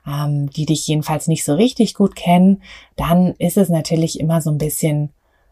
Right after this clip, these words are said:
äh, schwieriger. Dann musst du einfach, äh, auf anderen Wegen quasi dafür sorgen, beziehungsweise du musst überhaupt dafür sorgen,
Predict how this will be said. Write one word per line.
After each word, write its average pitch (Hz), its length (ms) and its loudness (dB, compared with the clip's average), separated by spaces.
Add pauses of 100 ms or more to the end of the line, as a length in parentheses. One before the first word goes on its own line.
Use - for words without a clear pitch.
(160)
äh, 147 300 -6
schwieriger. 254 1000 0 (120)
Dann 156 540 -2 (360)
musst 165 340 0
du 170 80 -2
einfach, 151 760 -4
äh, 151 320 -8
auf 139 120 -12
anderen 170 540 2
Wegen 165 340 -2
quasi 160 360 -6
dafür 151 300 -4
sorgen, 147 420 -2
beziehungsweise 143 400 -4
du 143 80 -6
musst 151 220 -6
überhaupt 151 440 -2
dafür 160 280 -2
sorgen, 151 460 -2